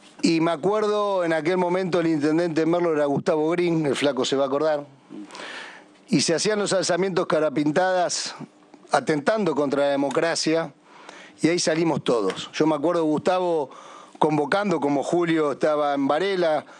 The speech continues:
me acuerdo mi padre era director del hospital de Eva Perón o subsecretario de salud, con el, con el flaco estaban allá en Merlo y empezamos a, a movilizarnos, yo no me olvido más, con diez años,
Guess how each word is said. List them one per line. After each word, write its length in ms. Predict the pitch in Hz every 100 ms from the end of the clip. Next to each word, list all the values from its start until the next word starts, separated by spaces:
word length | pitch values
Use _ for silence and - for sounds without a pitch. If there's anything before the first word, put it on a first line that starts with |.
| - - - - -
me 180 | - 139
acuerdo 600 | 131 160 160 151 143 139
mi 160 | 139 135
padre 420 | 147 170 156 147
era 520 | 147 139 131 123 123
director 540 | - 135 135 135 196
del 140 | 170 143
hospital 580 | - 151 233 220 139 127
de 420 | 127 123 123 147
Eva 220 | 147 123
Perón 400 | 147 165 214 180
o 100 | 139
subsecretario 640 | - 135 139 131 147 151
de 60 | 131
salud, 400 | 143 160 185 151
con 220 | 143 127
el, 140 | 120 - - - - - -
con 180 | - 135
el 80 |
flaco 280 | 123 170 151
estaban 280 | 139 151 147
allá 220 | 139 156
en 100 | 151
Merlo 260 | 165 175 160
y 300 | 139 135 131 - - -
empezamos 680 | 139 156 143 190 190 160 151
a, 400 | 139 131 123 - - - -
a 120 | 147
movilizarnos, 720 | 143 143 139 135 190 190 151
yo 60 | 147
no 120 | 147
me 220 | 147 156
olvido 180 | 151 156
más, 180 | 190 160
con 160 | 147
diez 200 | 131 131
años, 380 | 151 160 165 151